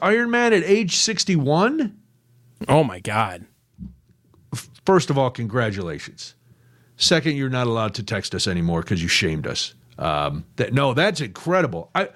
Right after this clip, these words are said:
Speaker 1: all right, I would love, four one four, if you wanna call in, please do, because that fascinates me. What, what led up to this? 'Cause I'm guessing you had to be in pretty good physical shape leading up to that.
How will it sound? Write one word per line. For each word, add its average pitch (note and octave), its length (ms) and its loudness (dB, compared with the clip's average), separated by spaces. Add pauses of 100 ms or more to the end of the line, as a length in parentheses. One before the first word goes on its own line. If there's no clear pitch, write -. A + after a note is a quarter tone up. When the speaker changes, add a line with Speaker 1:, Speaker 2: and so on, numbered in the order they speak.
(220)
Speaker 1:
all G3+ 60 4
right, D3+ 240 2 (100)
I G#3 120 2
would B3 120 0
love, A#3 240 2 (340)
four C#4 200 2
one A3 140 6
four, G#3+ 180 6
if E3+ 80 4
you C4 80 0
wanna B3+ 180 2
call C#3+ 280 0
in, F2+ 260 -6 (720)
please A3+ 300 6
do, D#3 160 6
because D3 320 2
that A#3 180 2
fascinates D#3 680 0
me. F2+ 120 -10
What, F3+ 520 2 (1120)
what G3 300 4
led G3 220 6
up F3+ 140 0
to C#3+ 100 -2
this? B2+ 160 -2
'Cause F#3 180 4
I'm F#3+ 140 2
guessing G3+ 460 4
you F#3+ 180 8
had E3 260 4
to D3 80 -2
be C#3+ 480 2 (1040)
in G#3 220 6
pretty B3 500 2
good F3 420 4
physical D#3 540 0
shape D#3 420 2
leading E3 460 4
up D#3 160 0
to A#2+ 160 -4
that. D#2+ 260 -6